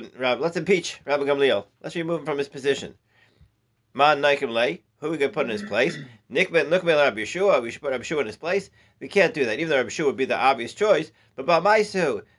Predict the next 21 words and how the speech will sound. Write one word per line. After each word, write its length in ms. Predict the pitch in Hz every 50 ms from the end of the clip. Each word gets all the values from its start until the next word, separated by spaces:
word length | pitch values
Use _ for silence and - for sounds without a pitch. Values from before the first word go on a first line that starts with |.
| _ -
it's, 180 | 143 143 -
it's, 280 | 160 - 139 147 - -
it's, 280 | - 110 139 139 -
uh, 220 | 160 139 139 135 117
it's, 380 | 131 139 - 85 131 147 - -
it 220 | - - 120 135
would 100 | 131 131
be 140 | 135 151 143
not 180 | 165 170 165 160
nice 220 | 175 180 170 -
for 60 | 175
Rabbi 100 | 143 143
Gamliel 480 | 143 139 147 180 196 175 151 143 143 - _ _ _ _ _
to 100 | - 135
take 300 | - - 202 202 185 -
his, 160 | 180 147 123
his 300 | - - 156 151 139 156
a-, 280 | - - 139 127 - -
adversary, 600 | 135 135 113 151 180 202 - - 156 131 131 - -
adversa-, 540 | 117 143 185 185 165 160 143 - 147 113 - - - -
adversary 1080 | 107 127 151 170 180 175 170 143 123 135 127 127 - 120 104 104 101 110 151 165 165